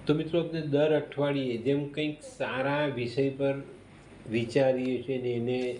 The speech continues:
અલગ રીતથી સમજીએ, તો આ અઠવાડિયામાં પણ આપણે એવું જ કંઈક કરીએ ને, તો માનવી પોતાના જીવનમાં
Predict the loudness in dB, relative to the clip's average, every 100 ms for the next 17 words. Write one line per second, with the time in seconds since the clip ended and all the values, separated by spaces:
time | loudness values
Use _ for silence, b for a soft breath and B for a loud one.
0 | -8 0 0 0 -8 -10 -10 -10 -6 -6
1 | -4 -6 -6 -10 -8 -6 -6 -6 -6 -6
2 | -2 -2 0 -2 -2 -4 -2 0 -2 -4
3 | -4 -2 -2 -4 -4 -4 -4 -4 -2 0
4 | -2 -4 -10 -18 -20 B B B B B
5 | B -6 0 0 0 0 2 4 2 0
6 | -2 -6 -8 -6 -2 0 2 2 0 0
7 | -2 0 0 -2 -4